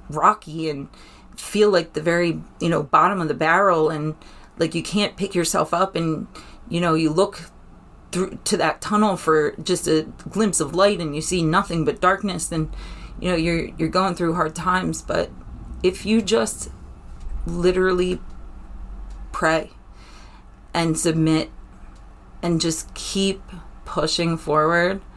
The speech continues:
God will bring you through it and you will a hundred percent come out on the other end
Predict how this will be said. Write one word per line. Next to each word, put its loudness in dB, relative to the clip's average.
God 2
will 2
bring 0
you 0
through 2
it 2
and 2
you 2
will 0
a 0
hundred 0
percent 0
come -2
out 4
on 4
the 2
other 2
end 0